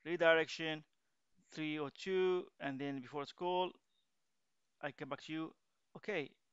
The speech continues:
two hundred, here's a token, scope of mine, user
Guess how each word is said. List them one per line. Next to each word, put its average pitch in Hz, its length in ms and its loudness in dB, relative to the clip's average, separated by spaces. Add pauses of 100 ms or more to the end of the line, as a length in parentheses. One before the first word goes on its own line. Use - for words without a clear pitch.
(200)
two 151 100 -10
hundred, 180 420 -2 (540)
here's 147 180 -4
a 143 60 -6
token, 202 460 -4 (560)
scope - 380 -2
of 160 100 -12
mine, 170 360 4
user 196 380 -2